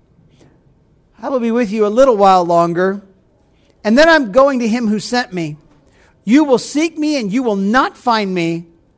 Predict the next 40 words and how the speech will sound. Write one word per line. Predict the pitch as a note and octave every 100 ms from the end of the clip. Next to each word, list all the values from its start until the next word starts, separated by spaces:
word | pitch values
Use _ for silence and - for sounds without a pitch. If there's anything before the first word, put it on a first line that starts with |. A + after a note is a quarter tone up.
| _ _ _ -
Where | G#3+ A#3+
I | A3+
am, | A3 C4+ B3 G3
you | F#3+
cannot | - C4 B3+ G#3 -
come." | - G3+ E3+ D3 D3 _ _ _ _ _ _ _ _
The | A#3
Jews | G3+ C#4+
said | C#4+ C#4
to | A#3+
one | B3
another, | B3 A#3+ A3+ G#3 G3+ _ _ _ _
"Where | F#4
does | E4+
this | E4
man | D4 D4
intend | D4 C4 C#4+ A#3
to |
go | E3 G#3 D#4 F#4 F#3+ G3 F#3+ _ _ A3+
that | A#3
we | G3 C4+ C#4 D#3
will | E3+ F3+
not | F#3 G3
find | - A3+ D#4+ E3+
him? | A2+ _ _ _ _ _ _
Does | G3+ F3+
he | A3
intend | G#3 G3 A3+ G#3+
to |
go | F#3 A3
to | G3+
the |
dispersion | E3+ - - G3+ A#3 A3 C#4
among | B3 G3+ G3+
the | F3+
Greeks | D3 F#3+ C4+ -
and | F#3
teach | G#3 G3 -
the |
Greeks? | D3+ F#3 D4 - - - -